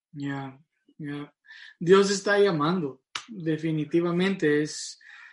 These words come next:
simplemente responder, ¿no?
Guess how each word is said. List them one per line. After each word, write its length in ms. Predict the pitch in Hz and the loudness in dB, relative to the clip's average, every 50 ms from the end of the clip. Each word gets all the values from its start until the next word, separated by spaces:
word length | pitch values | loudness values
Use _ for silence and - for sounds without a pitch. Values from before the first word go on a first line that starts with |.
| - _ _ | -20 _ _
simplemente 840 | - - 170 156 143 147 151 151 156 160 160 160 156 175 170 170 | -12 -6 -6 -4 -4 -2 -2 0 2 2 2 2 2 2 2 2
responder, 800 | 165 156 151 143 - - - 147 143 143 139 139 143 156 156 147 - - - - - _ _ - | 2 2 0 -2 -4 -4 -6 -4 -4 -4 -4 0 2 2 2 0 -2 -8 -14 -18 -20 _ _ -12
¿no? 300 | 151 147 147 151 147 | -10 -8 -8 -8 -10